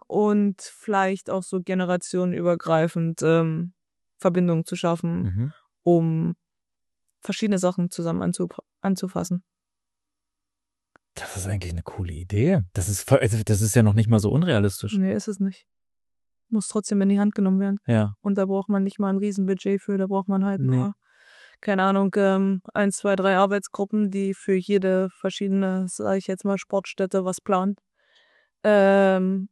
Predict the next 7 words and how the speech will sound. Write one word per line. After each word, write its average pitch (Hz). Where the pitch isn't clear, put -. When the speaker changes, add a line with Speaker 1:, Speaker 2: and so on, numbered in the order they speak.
Speaker 1:
und 190
wenn's 185
zum 190
Schluss 185
nur, 185
keine 196
Ahnung, 165